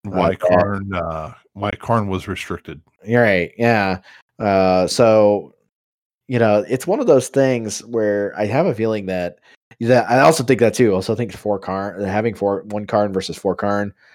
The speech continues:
Speaker 2: is also a big deal, uh, for Zirda because it gives you additional way to win. Uh, and you have additional toolboxy strategies in order to g-, get your other half of your combo. Uh, and having one Karn doesn't really do that good for you.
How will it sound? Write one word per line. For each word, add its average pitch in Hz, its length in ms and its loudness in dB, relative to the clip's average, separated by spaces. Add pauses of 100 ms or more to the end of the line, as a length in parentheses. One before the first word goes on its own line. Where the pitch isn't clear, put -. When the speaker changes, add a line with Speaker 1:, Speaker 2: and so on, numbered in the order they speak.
(200)
Speaker 2:
is 98 60 -6
also 104 280 2
a 101 60 2
big 107 140 0
deal, 117 380 2 (580)
uh, 101 340 2
for 117 220 4
Zirda 120 480 4 (640)
because 95 260 -2
it 92 60 -4
gives 90 220 -4
you 95 140 -2
additional 87 440 -4
way 90 140 -2
to 85 80 -4
win. 92 320 -4 (680)
Uh, 85 500 -4 (100)
and 90 200 -2
you 85 60 -4
have 87 120 0
additional 87 460 -6
toolboxy 98 960 0
strategies 98 560 2
in 95 80 -8
order 92 240 4
to 90 180 0
g-, - 280 -20 (120)
get 104 200 2
your 92 160 2
other 92 140 4
half 92 160 0
of - 60 -10
your 85 120 -2
combo. 107 540 -2 (840)
Uh, 87 320 -2
and 90 140 -2
having 95 300 -2
one 87 160 -2
Karn 92 360 -2
doesn't 82 320 -4
really 87 220 0
do 82 100 -2
that 92 220 4
good 117 140 0
for 131 180 2
you. 143 180 4